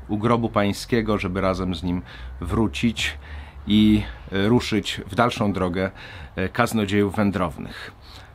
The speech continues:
E, to najbliższe moje plany. E, tak jak powiedziałem, zaglądajcie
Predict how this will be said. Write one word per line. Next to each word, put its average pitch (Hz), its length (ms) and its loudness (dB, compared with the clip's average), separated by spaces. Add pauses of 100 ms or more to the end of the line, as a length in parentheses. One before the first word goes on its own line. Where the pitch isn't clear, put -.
E, 95 180 0
to 165 400 4
najbliższe 123 520 2
moje 104 220 4
plany. 131 600 4 (300)
E, 85 80 -8
tak - 240 2
jak 113 120 0
powiedziałem, 110 600 2
zaglądajcie 104 800 0